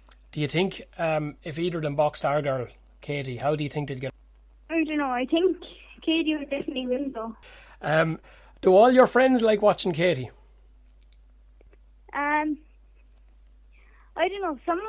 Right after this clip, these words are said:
Speaker 2: my friends do, but they don't really watch her. They just listen to me talk about her.
Speaker 1: Oh, do you talk a bit about her, do you?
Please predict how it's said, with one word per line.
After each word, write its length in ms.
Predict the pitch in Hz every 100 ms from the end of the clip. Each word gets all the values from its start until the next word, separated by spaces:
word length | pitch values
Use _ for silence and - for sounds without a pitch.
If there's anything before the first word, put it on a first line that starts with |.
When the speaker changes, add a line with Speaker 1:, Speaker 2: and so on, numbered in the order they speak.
| 427
Speaker 2:
my 140 | 403 -
friends 440 | 349 349 320 233 -
do, 300 | 320 330 302 269
but 360 | 247 240 240 - - - - - - - - - -
they 100 | 294
don't 220 | 285 302 285
really 360 | 311 302 294
watch 180 | 277 285 -
her. 100 | 262
They 140 | 226 240
just 220 | 240 247
listen 260 | 262 277 233
to 80 |
me 100 | 240
talk 240 | 233 247 247
about 220 | 240 233
her. 100 | 226 - - - - - - - -
Speaker 1:
Oh, 120 | 139
do 80 | 151
you 80 | 151
talk 280 | 143 160 165
a 40 |
bit 140 | 190
about 220 | 185 185 139
her, 80 |
do 60 | 127
you? 160 | 170